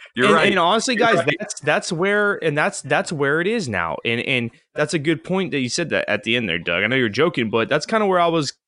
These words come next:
Speaker 2: gonna, I was gonna say is that, um, you know, s-, I'm gonna go off on a quick, quick tangent here.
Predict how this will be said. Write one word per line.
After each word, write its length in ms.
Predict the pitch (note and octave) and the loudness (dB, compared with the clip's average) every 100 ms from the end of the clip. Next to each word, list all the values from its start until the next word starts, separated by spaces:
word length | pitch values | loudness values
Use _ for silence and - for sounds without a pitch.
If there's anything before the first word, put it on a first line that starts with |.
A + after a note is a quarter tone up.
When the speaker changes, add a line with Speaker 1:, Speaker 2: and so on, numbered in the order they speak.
| - | -2
Speaker 2:
gonna, 240 | D#3+ D3 _ - | -2 -2 _ -2
I 80 | |
was 100 | C#3+ | -2
gonna 160 | C3+ B2 | 0 -2
say 320 | - F3+ D3+ | -2 0 2
is 140 | G#2 G#2+ | 0 0
that, 220 | A2 G2 _ _ _ _ | 0 0 _ _ _ _
um, 380 | - B2 A2+ G#2 - _ _ _ _ _ _ | -2 2 2 0 -6 _ _ _ _ _ _
you 100 | - | -4
know, 280 | D3+ C#3+ C3+ | 0 2 0
s-, 200 | C#3 - - _ _ _ _ | -2 -8 -14 _ _ _ _
I'm 120 | - G3 | -2 2
gonna 140 | A3+ | 2
go 140 | G3 | 2
off 180 | F3+ F3 | 2 2
on 60 | D#3+ | -2
a 40 | |
quick, 300 | - - D3 - - | -4 -2 -4 -4 -6
quick 200 | D3 B2 _ - | -4 -4 _ -8
tangent 420 | A#2 G2 F2+ D#2+ | -4 -4 -6 -8
here. 240 | F#2 E2 | -8 -12